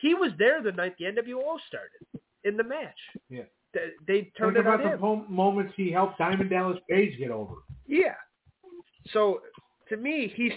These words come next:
Speaker 1: chock full of fucking iconic moments, and I'm gonna give the guy, I'm gonna give him,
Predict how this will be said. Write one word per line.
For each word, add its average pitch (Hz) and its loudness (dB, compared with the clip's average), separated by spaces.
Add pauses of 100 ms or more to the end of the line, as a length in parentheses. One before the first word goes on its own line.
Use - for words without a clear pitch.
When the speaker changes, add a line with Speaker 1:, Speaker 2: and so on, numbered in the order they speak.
Speaker 1:
chock 208 4
full 180 2
of 190 -2
fucking 202 0
iconic 196 -2
moments, 196 -2 (100)
and 170 0
I'm 190 4
gonna 170 0
give 151 -2
the 135 -8
guy, 123 -4 (1120)
I'm 247 6
gonna 190 2
give 151 -6
him, 120 -14